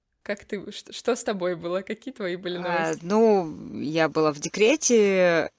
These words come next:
Speaker 2: и, конечно, за конец, э, двадцатого года, вот ноябрь, декабрь, как Лариса и говорила, а, и я очень устала тогда.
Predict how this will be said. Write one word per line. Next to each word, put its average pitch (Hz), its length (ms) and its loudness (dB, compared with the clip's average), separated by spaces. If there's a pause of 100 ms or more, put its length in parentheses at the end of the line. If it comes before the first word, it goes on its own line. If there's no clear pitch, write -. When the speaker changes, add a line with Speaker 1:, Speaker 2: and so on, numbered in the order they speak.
Speaker 2:
и, 147 720 -4
конечно, 165 580 0
за 147 760 0
конец, 160 540 0
э, 143 400 -2
двадцатого 156 640 -2
года, 165 760 0
вот 147 260 -14
ноябрь, 147 560 -2
декабрь, 180 580 0
как - 260 -12
Лариса 151 340 -8
и 139 40 -12
говорила, 165 640 -2 (400)
а, 147 340 -8
и 147 140 -6
я 190 280 2
очень 170 360 2
устала 139 400 -4
тогда. 139 500 -10